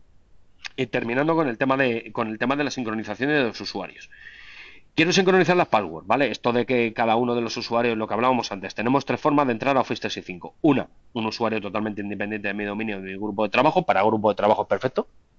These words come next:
¿vale? No tengo ningún problema, pues ya está, cada uno de los usuarios están acostumbrados, con perdón, a llevarse sus contraseñas, ¿vale? Entonces con eso no tengo problema. También tenemos, por ejemplo, la segunda posibilidad que es, oye, mira, yo, yo tengo una, un servidor dominó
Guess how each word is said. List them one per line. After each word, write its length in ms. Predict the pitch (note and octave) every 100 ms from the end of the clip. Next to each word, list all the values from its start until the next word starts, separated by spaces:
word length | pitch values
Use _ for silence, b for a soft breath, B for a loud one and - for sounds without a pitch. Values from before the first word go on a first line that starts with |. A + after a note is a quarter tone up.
| _
¿vale? 180 | G#2+ A2+
No 140 | G#2 G2+
tengo 420 | G2+ G2 G2+ G2+
ningún 240 | G2 G#2
problema, 300 | G2 G#2 A#2
pues 140 | F#2+ F#2
ya 60 |
está, 260 | G#2 G#2 B B B
cada 160 | A#2 G2
uno 100 | A2+
de 60 |
los 160 | A2+ G#2+
usuarios 340 | A2 A#2+ A2
están 220 | G2 G#2 G#2
acostumbrados, 480 | G#2 - G#2 A2
con 120 | A2 G#2+
perdón, 280 | A2+ C3 B B B -
a 200 | G2 G2
llevarse 320 | A2 A#2+ A#2+
sus 160 | A2+ A#2
contraseñas, 640 | A#2 A#2+ B2 F3 G#3+ - - - _ -
¿vale? 180 | C3+ b b -
Entonces 220 | B2 A2+
con 140 | A#2
eso 140 | A#2+ A2
no 80 |
tengo 160 | A2+ A#2+
problema. 360 | A#2+ D#3+ G#3 B3+ B B B B
También 260 | - B2 C#3+
tenemos, 480 | C#3+ D3 A#2+ F#2+ - A2+
por 140 | A2+ G#2
ejemplo, 260 | C3 B2
la 80 | G2+
segunda 320 | - A#2 B2
posibilidad 460 | B2+ B2 C3 C#3 A#2+
que 100 | A#2
es, 140 | A2+ -
oye, 200 | A#2 A2
mira, 320 | A#2 A2 -
yo, 260 | G#2 G#2 A#2
yo 200 | A2+ B2+
tengo 180 | C3+ C3+
una, 320 | C3+ C3 C3
un 680 | C3+ C3 C3 C3 C3 C3 -
servidor 420 | - B2 A#2+ C3
dominó 460 | B2 B2+ D3+ F3+